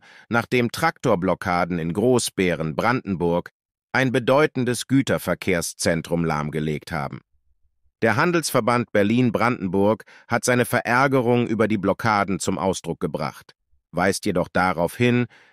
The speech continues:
dass die Proteste nicht vom Deutschen Bauernverband initiiert wurden, sondern von spontan gebildeten Gruppen. Die politische Reaktion auf die Proteste zeigt eine wachsende Besorgnis. So hat der Vizekanzler Robert Habeck in einer Rede von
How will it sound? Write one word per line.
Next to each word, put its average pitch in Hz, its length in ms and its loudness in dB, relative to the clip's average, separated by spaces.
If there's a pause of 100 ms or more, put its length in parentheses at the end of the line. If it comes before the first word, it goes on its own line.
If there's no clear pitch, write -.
dass 110 160 -2
die - 100 -2
Proteste 143 640 0
nicht 135 360 0
vom 107 220 0
Deutschen 95 460 2
Bauernverband 92 720 0
initiiert 95 720 -2
wurden, 107 380 2 (340)
sondern 117 400 2
von 110 180 0
spontan 131 720 0
gebildeten 110 600 2
Gruppen. 85 400 -4 (360)
Die 123 80 4
politische 160 560 2
Reaktion 131 540 2
auf 113 160 0
die 107 100 2
Proteste 110 760 2 (180)
zeigt 123 400 0
eine 104 260 2
wachsende 113 420 0
Besorgnis. 98 800 0 (420)
So 147 240 4
hat 151 120 2
der 120 120 2
Vizekanzler 117 680 2
Robert 98 400 2
Habeck 113 500 2
in 110 140 0
einer 104 300 2
Rede 110 260 2
von 95 180 0